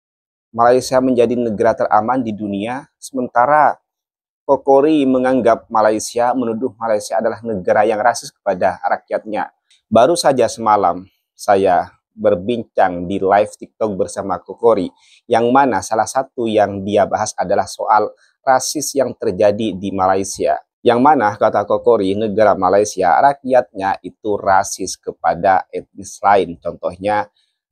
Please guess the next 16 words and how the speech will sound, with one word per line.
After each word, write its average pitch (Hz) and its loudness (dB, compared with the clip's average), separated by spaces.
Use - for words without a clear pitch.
eh, 98 4
bangsa 98 -2
Melayu 107 -2
dengan 98 -4
bangsa 92 -2
lain 101 0
yang 95 -12
ada 90 -2
di 92 -6
Malaysia, 98 2
seperti 135 -4
Cina 107 -2
dan 98 0
India. 85 -6
Tapi 101 2
ternyata 113 2